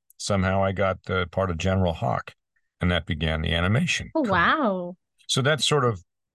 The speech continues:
Speaker 1: catches you up to date from where I started from, what I loved, and, and then when I first got my first,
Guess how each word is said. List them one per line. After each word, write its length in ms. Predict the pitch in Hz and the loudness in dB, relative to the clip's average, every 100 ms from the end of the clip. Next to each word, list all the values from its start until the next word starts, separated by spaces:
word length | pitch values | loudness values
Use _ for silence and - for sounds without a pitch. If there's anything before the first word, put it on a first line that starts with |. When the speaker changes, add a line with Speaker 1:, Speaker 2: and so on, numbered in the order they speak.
| _ | _
Speaker 1:
catches 380 | - 127 113 95 | -4 -2 0 0
you 80 | 110 | 0
up 80 | |
to 80 | - | 0
date 320 | 87 107 101 | -2 0 0
from 420 | - 101 90 82 80 _ | 0 0 0 -2 -6 _
where 460 | 90 90 104 101 92 | -8 0 2 4 2
I 180 | 90 85 - | 2 -2 -8
started 420 | - 117 107 92 | -6 0 0 0
from, 280 | - 90 85 | -2 -2 0
what 100 | 87 | 0
I 140 | 87 | 0
loved, 440 | 82 85 90 87 82 | -2 0 2 0 -2
and, 160 | 82 | -8
and 180 | 87 85 | -4 -2
then 280 | 85 82 80 | -2 -2 -4
when 300 | 113 90 90 | -4 -2 0
I 220 | 85 82 - | 0 -2 -6
first 260 | - 92 - | -4 -4 0
got 160 | 80 | -2
my 160 | 78 78 | 0 -2
first, 320 | - 90 - | -2 -4 -4